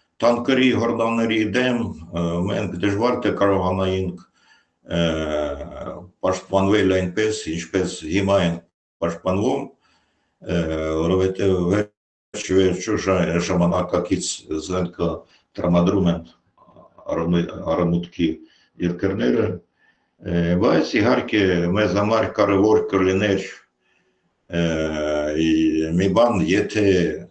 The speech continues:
նրանք կարողանային պա-, փակել երկինքը, որովհետև, ը, ավիացիայի մեջ, ը, ռուս-, ռուսները արևելություն ունեն,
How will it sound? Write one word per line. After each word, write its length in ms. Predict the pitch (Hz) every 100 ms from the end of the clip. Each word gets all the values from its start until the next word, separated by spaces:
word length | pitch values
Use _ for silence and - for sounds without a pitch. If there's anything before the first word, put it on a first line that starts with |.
| _
նրանք 500 | 82 90 107 - - - 80 - - 87 87
կարողանային 800 | 98 95 87 92 95 104 101 92 -
պա-, 420 | - 95 90 87 - -
փակել 520 | 107 90 113 107 92 - _ _ _ 82
երկինքը, 920 | 98 95 - 110 85 - _ - 85
որովհետև, 640 | 80 92 98 98 - 107 92 - _ _ _ _ _ -
ը, 140 | 85 85 78 -
ավիացիայի 720 | 95 101 104 101 - 98 98
մեջ, 360 | 113 117 - - -
ը, 160 | 80 78 73 71 67 - - _ _ _ _ _ _ _ _ _ _ _ _ _ _ _ _ - 87 87
ռուս-, 360 | 92 92 -
ռուսները 640 | 92 104 107 - 117 110 98 87 87 - -
արևելություն 800 | - 98 98 101 101 95 - 113
ունեն, 360 | 95 92 101 113